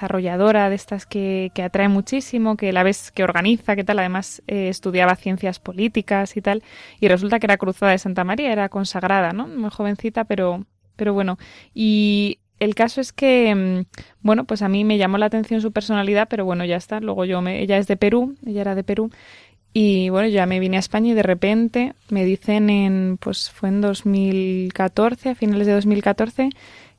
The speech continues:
que, que se ha muerto una cruzada, muy joven, con veintiocho años, y tal, digo, "Ah, pues seguro que no la conozco", y resulta que era Lisette. Y, y la verdad es que cuando uno se sumerge un poco en su historia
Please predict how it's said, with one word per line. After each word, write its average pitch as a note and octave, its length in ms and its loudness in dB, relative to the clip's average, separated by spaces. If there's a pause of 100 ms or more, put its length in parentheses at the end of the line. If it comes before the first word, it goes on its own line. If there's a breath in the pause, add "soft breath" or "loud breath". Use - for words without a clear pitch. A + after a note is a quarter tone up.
(140)
que, F#3 640 2 (180)
que F#3+ 140 -2
se G3+ 120 -4
ha G3 40 2
muerto A3 280 4
una G3 140 2
cruzada, A3+ 560 -2
muy G#3 180 0
joven, B3 380 -2
con G#3+ 160 -4
veintiocho G3 520 0
años, B3 440 2 (500 loud breath)
y G3+ 80 -6
tal, G#3 200 2
digo, F#3+ 140 4
"Ah, G#3+ 80 4
pues F#3+ 180 -2
seguro F#3 320 0
que G3 80 0
no F3+ 80 2
la F3 100 2
conozco", F3+ 340 -2
y F#3+ 40 0
resulta A3+ 480 -2 (100)
que - 80 -6
era F#3 140 2
Lisette. G3 460 -6 (340)
Y, G3 380 0
y G3+ 80 0
la F#3+ 120 4
verdad F#3 140 4
es G#3+ 80 -2
que B3 100 -6
cuando G#3+ 300 2
uno A#3+ 420 4
se A#3 120 0
sumerge A3+ 360 2
un A3 80 2
poco A3 200 0
en A3 60 2
su A3+ 120 -2
historia A#3 420 0